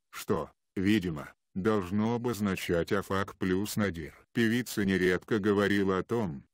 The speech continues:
что её любимый человек проживает в Турции, где до недавней экстрадиции в Азербайджан была резиденция Гули,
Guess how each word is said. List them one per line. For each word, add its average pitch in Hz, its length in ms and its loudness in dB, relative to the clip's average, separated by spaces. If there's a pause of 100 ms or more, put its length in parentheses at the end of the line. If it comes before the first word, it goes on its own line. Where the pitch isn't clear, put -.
(140)
что 131 260 2
её 110 320 4
любимый 107 640 2
человек 92 600 0
проживает 92 680 0
в - 120 -18
Турции, 85 640 -8 (180)
где 104 380 2
до 92 160 0
недавней 90 640 2
экстрадиции 101 840 -4
в 110 100 0
Азербайджан 113 840 2
была 98 340 4
резиденция 92 960 0
Гули, 104 360 0